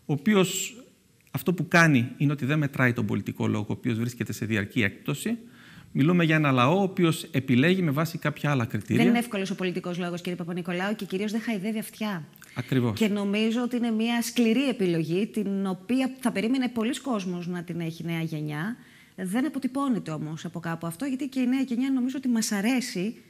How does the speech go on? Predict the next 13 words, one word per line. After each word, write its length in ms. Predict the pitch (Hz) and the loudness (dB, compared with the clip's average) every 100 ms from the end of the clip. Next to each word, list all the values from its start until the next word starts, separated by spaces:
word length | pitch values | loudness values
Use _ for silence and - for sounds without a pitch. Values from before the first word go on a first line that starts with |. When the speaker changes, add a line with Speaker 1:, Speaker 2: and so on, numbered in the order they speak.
| _ | _
Speaker 2:
να 140 | 190 180 | -2 -2
ακούμε 300 | 175 170 165 | -2 -2 -2
ωραία 260 | 160 151 | -2 -4
λόγια. 380 | 143 143 143 151 143 | -6 -8 -10 -10 -6
Speaker 1:
Ακριβώς, 420 | 135 135 123 117 | -2 0 0 0
μας 200 | 120 120 | 0 0
αρέσει 320 | 120 156 - | 0 0 0
να 60 | 135 | -2
ακούμε 260 | 127 127 | 0 0
ωραία 200 | 117 113 | 0 0
λόγια, 420 | 110 110 113 165 202 - - - - _ | 0 0 0 -2 -4 -14 -20 -20 -20 _
μας 240 | 123 120 117 | -2 -2 2
αρέσει 540 | 117 165 170 123 | 4 4 2 -2